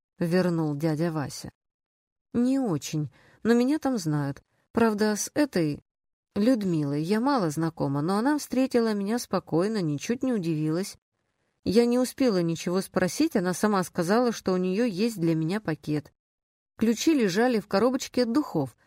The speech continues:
она еще была завернута в яркую подарочную бумагу». «Какие духи?» уточнила я на всякий случай. «Французские, поцелуй весны.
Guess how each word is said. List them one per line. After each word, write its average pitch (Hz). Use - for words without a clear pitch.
она 208
еще 220
была 220
завернута 208
в 170
яркую 185
подарочную 190
бумагу». 175
«Какие 202
духи?» 143
уточнила 165
я 165
на 208
всякий 185
случай. -
«Французские, -
поцелуй 269
весны. 151